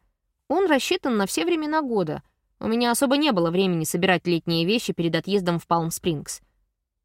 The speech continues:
«Ага!» — победно воскликнула Ангелина. «Теперь ты понимаешь мои сложности?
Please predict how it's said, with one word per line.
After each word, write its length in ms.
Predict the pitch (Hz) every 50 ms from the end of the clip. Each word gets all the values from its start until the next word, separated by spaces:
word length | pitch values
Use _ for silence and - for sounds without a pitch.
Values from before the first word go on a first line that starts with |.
| _ _ _ -
«Ага!» — 1000 | - 180 185 180 175 175 202 254 302 311 311 302 285 254 233 214 185 170 156 - -
победно 360 | 160 160 170 165 156 160 151
воскликнула 540 | 147 156 - - 185 160 - 165 160 156 -
Ангелина. 600 | - 170 175 170 202 202 190 170 156 147 139 - _ _ _ _ _ _ _ _ _ _
«Теперь 360 | - - 240 - 269 254 247 208
ты 100 | - 247
понимаешь 560 | - 254 247 247 254 302 359 415 440 403 -
мои 240 | 330 320 302 269 233
сложности? 760 | - - 247 226 196 170 - 160 151 - - - 143 135